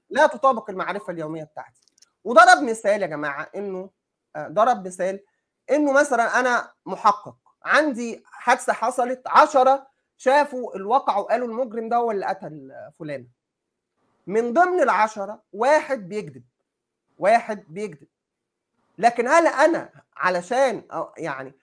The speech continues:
هوقف التحقيق أو أقول إنه ما قتلش علشان الواحد اللي بيكذب ده؟ الإجابة لأ.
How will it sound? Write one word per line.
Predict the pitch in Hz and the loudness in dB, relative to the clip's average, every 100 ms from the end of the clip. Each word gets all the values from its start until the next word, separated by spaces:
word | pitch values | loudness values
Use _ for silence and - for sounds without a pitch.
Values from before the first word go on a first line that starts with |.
| _ _ | _ _
هوقف | 185 254 - 214 | 4 6 6 0
التحقيق | 202 - - 240 269 | -6 -10 -10 -8 -2
أو | 185 180 | 0 0
أقول | 202 240 | 0 -4
إنه | 214 | -6
ما | 190 175 | -6 -6
قتلش | 180 226 240 - - - | 0 0 0 -6 -20 -10
علشان | 147 175 180 254 | -4 -4 -2 -2
الواحد | 240 254 247 | 0 -2 -2
اللي | 208 | -8
بيكذب | 202 269 240 202 | -6 -6 -8 -6
ده؟ | 285 - | -6 -6
الإجابة | 190 196 220 | -8 -6 -2
لأ. | 175 - | -4 -6